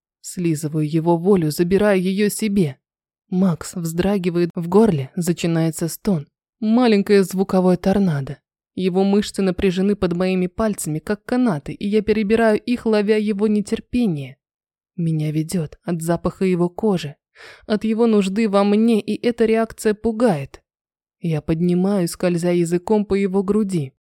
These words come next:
Макс чует подвох, сдерживается, но похоть озвучивает его движение.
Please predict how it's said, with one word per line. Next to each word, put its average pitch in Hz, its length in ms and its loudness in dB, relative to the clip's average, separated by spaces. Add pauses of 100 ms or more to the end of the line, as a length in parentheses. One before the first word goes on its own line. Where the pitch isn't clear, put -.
(1000)
Макс 226 460 4
чует 247 360 0
подвох, 226 720 2 (100)
сдерживается, 185 800 2
но 196 160 2
похоть 233 380 0
озвучивает 196 680 0
его 202 220 2
движение. 190 720 0